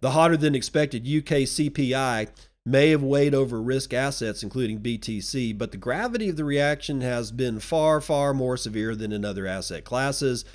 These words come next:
Vetle Lunde, a senior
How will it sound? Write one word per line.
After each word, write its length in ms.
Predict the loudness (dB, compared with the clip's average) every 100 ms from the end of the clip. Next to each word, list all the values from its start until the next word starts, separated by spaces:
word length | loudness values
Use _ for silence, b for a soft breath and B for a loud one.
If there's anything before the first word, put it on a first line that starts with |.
| B B -12
Vetle 680 | -2 0 0 0 0 0 -2
Lunde, 720 | -2 2 2 2 0 -2 -6 B B -6
a 100 | -4
senior 1080 | -4 -4 -6 -2 -2 0 2 2 0 -6